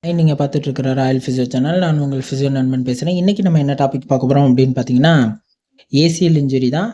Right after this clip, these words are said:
இந்த ஏ சி எல் இன்ஜுரி அப்படின்றது அது ஒரு முட்டியில இருக்க லிகமெண்ட்ல வரக்கூடிய ஒரு இன்ஜுரி. இது வந்து எதனால கூட வரலாம், ஸ்போர்ட்ஸ்னால வரலாம், ஸ்லிப் ஆகுறதுனால வரலாம், ஜம்ப் பண்றதுனால வரலாம்,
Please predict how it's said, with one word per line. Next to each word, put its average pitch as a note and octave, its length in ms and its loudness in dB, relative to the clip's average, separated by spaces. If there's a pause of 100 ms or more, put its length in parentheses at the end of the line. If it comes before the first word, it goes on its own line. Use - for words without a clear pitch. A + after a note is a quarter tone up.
இந்த D3+ 200 0
ஏ D#3 160 4
சி E3 140 -2
எல் F3 140 4
இன்ஜுரி D#3 300 4
அப்படின்றது C3 640 0 (220)
அது F3 260 0
ஒரு D3+ 160 4 (180)
முட்டியில D#3+ 460 4
இருக்க D#3 280 2
லிகமெண்ட்ல F3 760 4 (880)
வரக்கூடிய F#3+ 600 4
ஒரு G3 200 4 (280)
இன்ஜுரி. E3+ 500 4 (160)
இது E3+ 160 0
வந்து E3+ 300 4
எதனால F3 480 4
கூட E3+ 200 4
வரலாம், D3+ 400 4
ஸ்போர்ட்ஸ்னால E3 680 4
வரலாம், D3 500 0
ஸ்லிப் E3 440 0
ஆகுறதுனால D3+ 680 2
வரலாம், C#3 440 -2 (500)
ஜம்ப் D#3+ 320 2
பண்றதுனால D3+ 640 2
வரலாம், C#3 440 -2